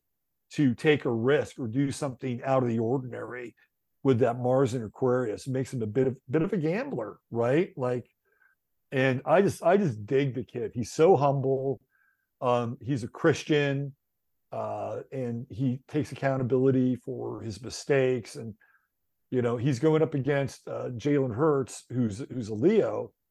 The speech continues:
and who's also very humble and a Christian. So we have these interesting kind of storylines and narratives happening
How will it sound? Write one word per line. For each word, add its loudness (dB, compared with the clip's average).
and 0
who's 0
also 4
very 2
humble -2
and 2
a -4
Christian. -2
So 2
we 6
have 4
these 0
interesting 0
kind -2
of -6
storylines 0
and -8
narratives -4
happening -14